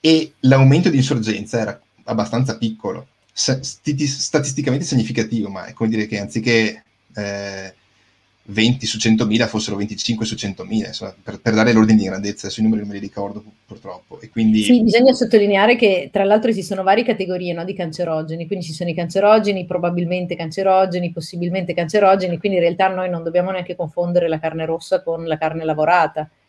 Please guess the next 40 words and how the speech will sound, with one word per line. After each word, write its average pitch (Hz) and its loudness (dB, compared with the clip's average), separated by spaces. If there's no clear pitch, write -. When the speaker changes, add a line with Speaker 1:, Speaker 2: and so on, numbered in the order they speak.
Speaker 2:
per - -8
cui 202 6
la 190 6
carne 180 4
rossa 180 4
è 175 6
a 170 6
un 170 -2
livello 170 0
di, 160 -8
no, 160 -4
di 170 -12
rischio, 175 0
associato 165 -2
a - 2
un 170 -2
livello 170 2
di 175 0
rischio 190 2
più - -14
basso, 165 0
quindi 156 -2
è 143 0
una 151 0
correlazione 175 0
che 185 4
ancora 170 0
non 165 -6
conosciamo 156 -6
bene, 165 2
correggimi 160 -4
se 160 -6
sbaglio. 151 -4
Dobbiamo 160 0
Speaker 1:
È 123 -6
Speaker 2:
fare - 0
un 143 -4
po' 156 -8
Speaker 1:
assolutamente 117 -4
vero. 104 -8